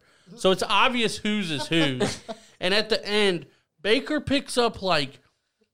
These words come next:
Speaker 1: I'm not exaggerating, like, probably five little pieces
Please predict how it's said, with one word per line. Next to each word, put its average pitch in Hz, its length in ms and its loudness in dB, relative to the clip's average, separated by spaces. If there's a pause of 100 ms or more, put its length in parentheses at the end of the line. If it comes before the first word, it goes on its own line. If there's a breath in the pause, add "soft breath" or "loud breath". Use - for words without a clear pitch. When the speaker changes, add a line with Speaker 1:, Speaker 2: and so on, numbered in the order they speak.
(140)
Speaker 1:
I'm 226 140 0
not 277 200 4
exaggerating, 185 600 0
like, 147 260 -2
probably 220 320 -4
five 214 800 0
little 165 560 0
pieces 208 640 -4